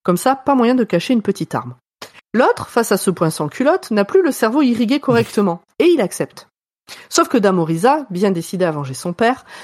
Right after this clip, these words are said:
s'entraîne depuis des semaines au lancer d'assiettes tranchantes.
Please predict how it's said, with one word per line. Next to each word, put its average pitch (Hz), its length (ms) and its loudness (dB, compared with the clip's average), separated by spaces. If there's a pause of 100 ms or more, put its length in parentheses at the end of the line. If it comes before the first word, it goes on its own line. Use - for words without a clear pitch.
(120)
s'entraîne 269 540 0
depuis 170 280 -4
des 269 220 0
semaines 220 560 0
au 185 120 4
lancer 233 420 2
d'assiettes 240 440 0
tranchantes. - 640 -4